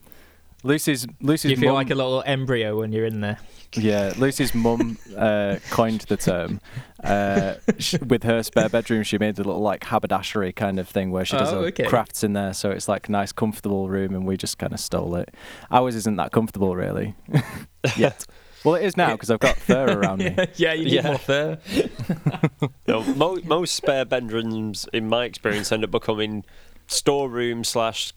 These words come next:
Speaker 3: craft room,
Speaker 2: Mm.
Speaker 3: or in some people's cases, like mini gyms, which is
Speaker 2: Yeah.
Speaker 3: another word
Speaker 2: I guess
Speaker 3: for a
Speaker 2: at the moment, like,
Speaker 3: <laughs>
Speaker 2: mini gyms and offices
Speaker 3: Yeah.
Speaker 2: are, like,
Speaker 3: <laughs>
Speaker 2: go-tos.
Speaker 3: Yeah, stationary
Speaker 2: Right.
Speaker 3: bikes that never get used and,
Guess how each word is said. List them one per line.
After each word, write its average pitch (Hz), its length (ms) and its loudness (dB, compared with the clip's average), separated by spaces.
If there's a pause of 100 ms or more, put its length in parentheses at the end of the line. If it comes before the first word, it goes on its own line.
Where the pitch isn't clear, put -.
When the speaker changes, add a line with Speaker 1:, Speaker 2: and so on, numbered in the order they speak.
Speaker 3:
craft - 380 -2
room, 104 400 -2 (640)
Speaker 2:
Mm. 104 180 0
Speaker 3:
or 117 80 4
in 113 100 -4
some 120 280 -2 (280)
people's 110 320 0
cases, 107 440 -2
like 101 340 -2
mini 120 340 0
gyms, 104 540 -2
which - 340 -4
is 107 320 -2 (180)
Speaker 2:
Yeah. 117 680 -4
Speaker 3:
another 127 200 0
word 117 180 2
Speaker 2:
I 120 40 -2
guess 117 220 2
Speaker 3:
for 107 60 2
a 139 40 2
Speaker 2:
at 123 60 -6
the 127 80 0
moment, 117 500 -2 (140)
like, 110 360 -4 (120)
Speaker 3:
<laughs> 120 160 -2
Speaker 2:
mini 127 260 0
gyms 123 380 0
and 113 160 0
offices 104 720 -4 (320)
Speaker 3:
Yeah. 113 300 0 (160)
Speaker 2:
are, 107 60 -2 (180)
like, 104 180 0 (260)
Speaker 3:
<laughs> - 240 -18
Speaker 2:
go-tos. 107 680 0 (320)
Speaker 3:
Yeah, 104 180 0
stationary 123 500 2
Speaker 2:
Right. 107 60 -6
Speaker 3:
bikes 117 300 -2
that 104 80 -4
never 107 160 2
get 104 160 0
used 110 340 -4
and, 104 220 -4